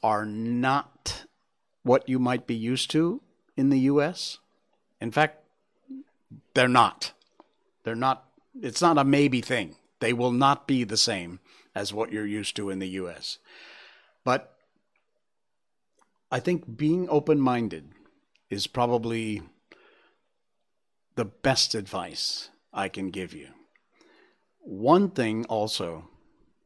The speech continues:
and especially here in Malaysia, when I heard that Malaysia was an Islamic country, i-, it's not an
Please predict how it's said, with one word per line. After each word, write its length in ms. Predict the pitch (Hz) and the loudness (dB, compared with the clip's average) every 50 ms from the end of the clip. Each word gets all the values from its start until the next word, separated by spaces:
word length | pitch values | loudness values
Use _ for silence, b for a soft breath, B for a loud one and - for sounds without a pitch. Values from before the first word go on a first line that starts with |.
| _ _ _ _ _ - | _ _ _ _ _ -10
and 140 | - 107 107 | -8 -4 -2
especially 540 | 113 - - 202 220 214 - 185 175 147 120 | -2 0 2 2 2 2 2 2 2 2 2
here 340 | 101 123 131 123 117 117 117 | 2 4 4 4 4 4 2
in 240 | - 110 113 110 104 | 0 -2 -4 -2 -2
Malaysia, 580 | 101 104 107 104 104 104 92 87 82 76 - _ _ _ _ _ _ b b b b b b b b b - | -2 0 0 0 -2 -2 -4 -8 -12 -14 -16 _ _ _ _ _ _ b b b b b b b b b -4
when 180 | - 117 120 123 | -2 0 2 2
I 140 | 135 151 156 | 2 2 4
heard 220 | 139 151 156 135 | 6 6 6 6
that 160 | 147 139 120 | 6 2 2
Malaysia 500 | 120 120 120 120 120 127 120 123 127 123 | 0 -2 0 0 0 0 0 -2 -2 -2
was 300 | 113 107 110 113 107 107 | -2 -2 -2 -2 -2 -2
an 240 | 110 104 101 98 - _ _ _ _ _ | -2 -2 -4 -6 -8 _ _ _ _ _
Islamic 720 | - 120 113 95 90 92 98 98 107 113 110 113 135 - - | -6 -4 -4 -4 -6 -6 -4 -2 0 0 0 0 -4 -4 -8
country, 540 | - - 127 123 117 - 127 123 127 123 120 _ _ _ _ _ _ _ _ - | -6 -2 -2 -2 -2 -2 -2 -2 -2 -4 -6 _ _ _ _ _ _ _ _ -4
i-, 40 | - | -2
it's 360 | 135 151 147 143 139 - - | -2 2 2 0 2 2 2
not 160 | 170 170 165 147 | 4 4 4 4
an 160 | 135 131 | 2 -2